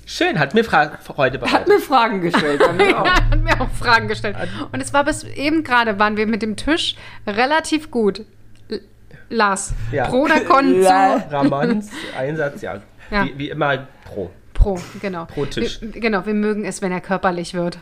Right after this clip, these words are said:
Speaker 2: Habt ihr mich eigentlich vermisst?
Speaker 3: Absolut.
Speaker 1: Ja. Wir haben auch
Speaker 3: Hast
Speaker 1: extra
Speaker 3: du uns
Speaker 1: entschieden, dass Jana nächste Woche ein, an einem Tag kommt, an dem du da bist, dann, weil wir nicht immer nur zu zweit aufnehmen.
Speaker 2: Oh, ich dachte, ich hab meine Uhr nächste
Speaker 1: Nein,
Speaker 2: Woche.
Speaker 1: wir haben das
Speaker 3: Du,
Speaker 1: schon
Speaker 3: wir können das
Speaker 1: umgeplant.
Speaker 3: ganze Projekt auch einfach aufhören, wenn du das
Speaker 2: Nein,
Speaker 3: nicht
Speaker 2: ich
Speaker 3: möchtest.
Speaker 2: möchte bloß einfach kommen, wenn ich Bock habe.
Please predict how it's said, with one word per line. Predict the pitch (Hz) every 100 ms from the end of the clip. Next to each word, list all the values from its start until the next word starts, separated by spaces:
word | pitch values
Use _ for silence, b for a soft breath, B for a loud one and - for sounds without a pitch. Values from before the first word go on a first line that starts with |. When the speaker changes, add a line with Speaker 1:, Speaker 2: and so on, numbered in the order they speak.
| -
Speaker 2:
Habt | 180 175
ihr | 202
mich | 160
eigentlich | 160
vermisst? | 151 160 180 202 - - -
Speaker 3:
Absolut. | 190 180 - 180 180
Speaker 1:
Ja. | 117 - - - - b b
Wir | -
haben | 120
auch | 117
Speaker 3:
Hast | - 214
Speaker 1:
extra | 135
Speaker 3:
du | 127
uns | 220
Speaker 1:
entschieden, | 262 139
dass | 131 120
Jana | 123 113 123
nächste | 120 127 - 117
Woche | 120 -
ein, | - 113 113
an | 120 113
einem | 113
Tag | 104 113
kommt, | - 117
an | 113
dem | 101 107
du | 107
da | 101 95 127
bist, | 135 139 -
dann, | 113 107 104
weil | 104 104
wir | 107 104 104
nicht | 104 -
immer | 113 107
nur | 104
zu | -
zweit | 104 104 101
aufnehmen. | 92 - 131 131
Speaker 2:
Oh, | 127
ich |
dachte, | - 123 -
ich |
hab | 156
meine | 180 165
Uhr | 170
nächste | 190 165 117 185
Speaker 1:
Nein, |
Speaker 2:
Woche. | 156 - 156
Speaker 1:
wir | 156
haben | 107 113
das | 113
Speaker 3:
Du, | 262
Speaker 1:
schon |
Speaker 3:
wir | 240
können | 240 240
das | 233
Speaker 1:
umgeplant. | 202 220
Speaker 3:
ganze | 240
Projekt | - 240 220 -
auch | -
einfach | 226 214 202
aufhören, | 196 208 214 208
wenn |
du |
das | 175
Speaker 2:
Nein, | 143 135 156
Speaker 3:
nicht | 226
Speaker 2:
ich |
Speaker 3:
möchtest. | 196 170
Speaker 2:
möchte | 165 185 175
bloß | 185 196
einfach | 190 190
kommen, | 196
wenn | 190
ich | 196
Bock | 175 175
habe. | 117 113 110